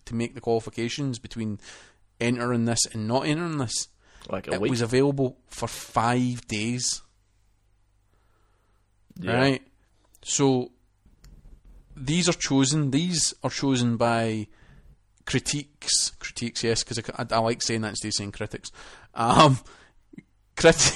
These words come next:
Speaker 1: <laughs> critics and a judging panel and stuff, right? So obviously they've had preview code and stuff, right?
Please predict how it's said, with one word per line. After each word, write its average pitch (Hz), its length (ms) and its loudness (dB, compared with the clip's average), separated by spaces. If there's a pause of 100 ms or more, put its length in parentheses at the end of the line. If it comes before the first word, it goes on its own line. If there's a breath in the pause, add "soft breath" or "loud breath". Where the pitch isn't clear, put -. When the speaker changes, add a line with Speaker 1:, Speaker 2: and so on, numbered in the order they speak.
Speaker 1:
<laughs> 1077 100 0
critics - 560 4 (640 loud breath)
and 123 120 4
a 120 100 6
judging 143 380 2
panel 170 320 2
and 165 60 0
stuff, - 260 -2
right? 143 260 0 (340)
So 143 140 6
obviously 139 260 6
they've 143 160 4
had 135 120 -4
preview 139 380 -4
code 156 200 -2
and 147 80 -8
stuff, - 260 -4
right? 135 200 -6